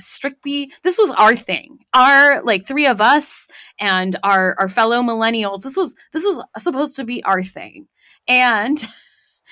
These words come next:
and I feel like they had it in their head that they could not ruin this precious,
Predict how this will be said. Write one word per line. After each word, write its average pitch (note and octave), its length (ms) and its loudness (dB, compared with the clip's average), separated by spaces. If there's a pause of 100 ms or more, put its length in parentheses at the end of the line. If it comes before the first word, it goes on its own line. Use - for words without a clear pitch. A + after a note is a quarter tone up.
(420)
and B3+ 180 0
I C4 120 2
feel D#4+ 280 -4
like A3 400 -4
they G#3+ 240 0
had A3 460 -4
it D4 160 -4
in G#3+ 180 -6
their G3 160 -4
head F3 400 -8
that F#3+ 140 -16
they G3+ 160 -6
could G#3 220 -6
not G3 420 -4
ruin G3+ 420 -10
this F#3 220 -8
precious, G3 720 -6